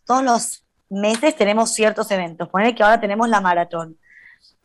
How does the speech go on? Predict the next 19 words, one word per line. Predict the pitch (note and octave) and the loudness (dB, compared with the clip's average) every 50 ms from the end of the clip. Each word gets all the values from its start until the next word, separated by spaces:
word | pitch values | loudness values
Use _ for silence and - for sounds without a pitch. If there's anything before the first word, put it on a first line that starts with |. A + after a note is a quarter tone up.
| - - | -12 -2
Eh, | - A3 G#3+ G#3 G#3 G#3 G#3 G3+ G3+ G3 G3+ F#3+ - - | 2 4 6 6 6 6 6 4 4 4 2 -2 -4 -2
tenemos | - G#3+ A3 A#3 A#3+ A#3+ B3 A#3+ A#3 - - _ _ _ | 0 0 2 2 0 0 -2 -4 -4 -8 -14 _ _ _
programas | - A#3+ A#3 A#3 A#3 A#3+ B3 A#3+ | 0 4 4 4 4 2 0 -4
de | A3 G#3 | -4 -6
yoga, | - - G#3 F#3+ F#3 F3+ F3 | -6 -6 -4 -4 -4 -4 -6
tenemos | - F#3+ F#3+ G3 G#3+ A#3+ B3 B3 B3+ C4 C4 C4 B3+ - - - _ | -6 -8 -8 -6 -6 -6 -4 -2 -2 0 -2 -2 -4 -6 -14 -10 _
Open | - A3 A#3 A3+ B3 A#3+ A3+ A3 | 0 2 2 2 2 0 0 2
Restaurant, | A3 A3+ A3+ A#3 - B3 B3 B3 B3+ B3+ C4 B3+ - - | 0 0 -2 -2 -2 0 0 0 0 0 -2 -6 -8 -6
que | G#3 G3+ | -6 -6
es | G3 G#3 | -6 -6
un | G#3+ F#3+ | -4 -4
festival | G3+ F#3+ - G3+ G3 G3 G3+ | -4 -4 -2 2 2 4 4
de | G#3 G#3 | 4 2
comida, | - G3+ G3 G3 F#3 F3 E3 D#3+ D#3 _ _ _ _ _ | 2 0 0 0 -4 -4 -4 -4 -6 _ _ _ _ _
tenemos | - F#3 G#3+ A3+ A3+ | -2 0 2 2 2
un | A3+ | 2
festival | A3+ A#3+ A#3 A#3 A#3 A3+ A3+ A3+ | 0 0 0 2 4 6 6 6
de | A#3 A#3 | 6 4
fashion, | A3+ - B3 A3+ G#3+ G3+ - - F3 F3 F3 | 2 2 2 2 2 0 -2 -8 -10 -10 -10